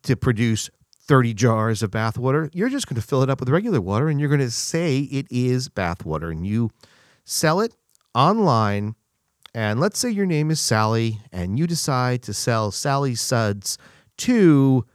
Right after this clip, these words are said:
somebody in, in California. You live in New York. This is great because Billy Bob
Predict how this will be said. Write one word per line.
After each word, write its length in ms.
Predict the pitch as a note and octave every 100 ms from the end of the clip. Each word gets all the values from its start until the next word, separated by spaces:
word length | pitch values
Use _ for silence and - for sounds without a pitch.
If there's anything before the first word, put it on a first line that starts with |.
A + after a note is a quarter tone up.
| _ _ _
somebody 500 | - C#3+ C3 A#2+ A2
in, 240 | G#2+ G2+ -
in 240 | G#2 G2
California. 600 | G#2+ A2 G2+ G2+ F2 D#2
You 180 | G#2+ G3+
live 200 | C3 G#2+
in 100 | C3
New 60 |
York. 440 | D3+ F#3 D#3+ - _ _ _ _ _ _ _ _ _ -
This 100 | C#3+
is 80 | D3+
great 280 | E3 E3 - - - -
because 340 | - C3 C#3 G2+
Billy 280 | A#2+ F#3+ F#3
Bob 440 | C3+ A#2+ A2+ D3